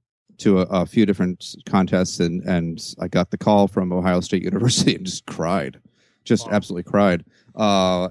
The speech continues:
Speaker 1: and so, but then the next X number of months there, um, it was, was a lot of just sort of waiting. Um, and,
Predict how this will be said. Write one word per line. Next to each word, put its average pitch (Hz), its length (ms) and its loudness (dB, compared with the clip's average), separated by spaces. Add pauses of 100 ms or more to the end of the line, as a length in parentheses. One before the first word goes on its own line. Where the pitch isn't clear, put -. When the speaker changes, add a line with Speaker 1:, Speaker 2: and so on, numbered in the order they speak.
Speaker 1:
and 95 520 2 (320)
so, 110 540 2 (140)
but 127 140 2
then 123 300 4
the 127 120 4
next - 800 -2 (1160)
X - 260 -4
number 107 180 4
of 104 80 4
months 180 280 4
there, 95 520 0
um, 92 420 0 (120)
it 110 120 -4
was, 110 340 2
was 110 240 0
a 113 60 4
lot 104 200 4
of 98 100 0
just - 200 -6
sort 104 160 0
of 85 120 -6
waiting. 95 560 0 (380)
Um, 90 720 2 (140)
and, 92 560 2